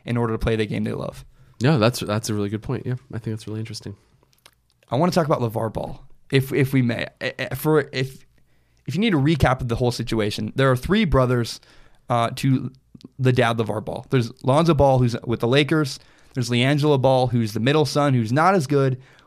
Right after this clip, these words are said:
Speaker 1: We, we're talking about the N B A, we're not sure. And then there's LaMelo Ball, the youngest brother, who is sixteen years old, driving Lamborghinis with his own shoe. And recently we saw LiAngelo Ball go to China and get arrested for shoplifting, bring a lot of embarrassment to his family.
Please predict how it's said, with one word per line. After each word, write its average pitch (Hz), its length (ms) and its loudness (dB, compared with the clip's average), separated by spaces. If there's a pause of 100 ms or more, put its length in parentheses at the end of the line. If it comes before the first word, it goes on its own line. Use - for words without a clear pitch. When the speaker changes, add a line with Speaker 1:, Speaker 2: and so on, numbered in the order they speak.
Speaker 1:
We, 139 180 -4
we're 123 100 0
talking 160 260 2
about 156 100 0
the 143 60 2
N 143 60 0
B 139 80 2
A, 131 60 2
we're 131 80 2
not 120 140 -2
sure. 117 200 -2
And 123 180 -2
then 117 80 0
there's 113 220 -4
LaMelo 113 420 -2
Ball, 113 260 -6
the 123 100 -4
youngest 120 340 0
brother, 120 320 -2 (240)
who 127 140 0
is 110 100 0
sixteen 202 360 0
years 139 140 2
old, 123 280 2 (400)
driving 175 300 4
Lamborghinis 123 520 2
with 127 180 2
his 117 240 0
own 113 220 2
shoe. - 380 -6 (500)
And 143 240 0 (100)
recently 196 400 2
we 147 80 6
saw 113 360 2 (180)
LiAngelo 139 480 4
Ball 113 340 2 (360)
go 143 160 4
to 185 100 2
China 113 420 0
and 120 300 0 (320)
get 123 140 2
arrested 123 360 2
for 127 140 0
shoplifting, 127 720 0 (420)
bring 131 160 4
a 123 40 2
lot 117 160 2
of 117 60 0
embarrassment 123 440 2
to 117 60 2
his 110 120 -2
family. 120 440 -2